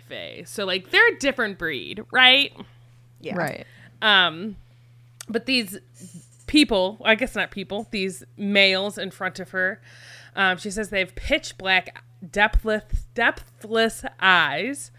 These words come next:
Speaker 1: Um, and there's one of the three has their hands on her, and he says that he hasn't seen a human woman in a while. So she tries to get her arm free and asks what they want, but he's got a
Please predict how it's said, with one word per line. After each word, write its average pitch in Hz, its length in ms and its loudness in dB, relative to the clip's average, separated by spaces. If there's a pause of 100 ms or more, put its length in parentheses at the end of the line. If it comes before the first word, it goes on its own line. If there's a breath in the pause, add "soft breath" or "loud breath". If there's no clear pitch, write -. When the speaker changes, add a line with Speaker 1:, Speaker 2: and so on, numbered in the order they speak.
(580 loud breath)
Speaker 1:
Um, 180 640 0
and 220 160 0
there's 220 360 2
one 202 720 4 (240)
of 185 240 0
the 180 80 -4
three 175 440 -4
has 180 260 -6
their 180 100 -6
hands 170 260 -6
on 160 120 -6
her, 170 120 -6
and 170 120 -6
he 185 80 -8
says 180 320 -4
that 175 100 -12
he 180 80 -6
hasn't 196 280 -8
seen 202 140 -10
a 185 40 -8
human 196 380 -8
woman 180 260 -6
in 220 80 -4
a 285 60 -6
while. 185 580 -4
So - 140 -18
she - 120 -14
tries 208 220 -2
to 226 40 -16
get 220 100 -4
her 180 100 -4
arm 175 240 -2
free 165 380 -8
and 175 140 -6
asks 170 400 -6
what 170 120 -12
they 160 140 -6
want, 143 500 -12
but - 140 -20
he's 196 180 -16
got 143 140 -10
a 131 80 -14